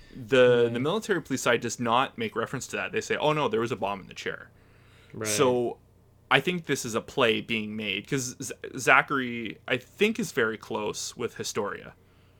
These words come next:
Speaker 2: Mm-hmm.
Speaker 1: 'Cause they, you know, I think we've seen them, their relationship, kinda, not like, we don't see it on screen, but they're always together. He's kinda,
Speaker 2: Yeah,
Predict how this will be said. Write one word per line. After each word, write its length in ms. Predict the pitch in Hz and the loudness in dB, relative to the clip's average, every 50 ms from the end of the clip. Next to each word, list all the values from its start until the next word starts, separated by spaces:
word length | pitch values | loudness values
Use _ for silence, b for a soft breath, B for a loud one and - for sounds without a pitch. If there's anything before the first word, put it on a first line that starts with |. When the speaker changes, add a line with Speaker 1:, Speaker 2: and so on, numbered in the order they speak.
| b b _ | b b _
Speaker 2:
Mm-hmm. 280 | - 147 147 147 135 156 165 - _ _ _ _ _ _ _ - | -6 -4 -2 -2 -4 -4 -6 -12 _ _ _ _ _ _ _ -12
Speaker 1:
'Cause 160 | - 127 - | -8 -6 0
they, 140 | 117 123 123 | 2 2 2
you 100 | - 135 | 2 2
know, 120 | 120 107 104 | 0 0 0
I 60 | 104 | -2
think 180 | - 123 113 107 | -4 -6 -6 -4
we've 140 | 107 101 - | -6 -6 -6
seen 260 | - 117 110 110 107 | -6 -6 -4 -4 -4
them, 240 | 107 107 107 107 107 | -4 -6 -6 -4 -2
their 160 | 110 107 107 | 0 0 0
relationship, 680 | 110 104 113 107 - - 113 - - 110 110 - - | 0 -2 -4 -6 -6 -8 -10 -6 -4 -4 -4 -2 -2
kinda, 300 | - 139 131 127 117 - - - - _ - - | -2 -2 0 0 -4 -6 -8 -14 -18 _ -20 -10
not 200 | - 165 190 - | -4 0 0 2
like, 200 | - 127 113 - - _ _ - | 2 0 0 -2 -6 _ _ -4
we 80 | 131 127 | -2 -2
don't 120 | 123 117 | 0 0
see 120 | - 127 | 0 -2
it 60 | 120 107 | -2 -2
on 160 | 107 101 95 | -4 -6 -10
screen, 320 | - - 117 113 113 113 | -10 -8 -6 -6 -6 -6
but 100 | 104 110 | -6 -4
they're 140 | - 107 104 | -4 -2 0
always 260 | 110 - 110 113 - | 0 0 -2 -4 -4
together. 500 | - - 104 110 104 104 110 110 110 107 104 | -6 -6 -4 -2 -2 -2 0 -2 -2 -2 -4
He's 200 | 110 113 107 - | -4 -6 -6 -2
kinda, 220 | - 123 131 123 | 0 0 2 2
Speaker 2:
Yeah, 60 | 120 | 2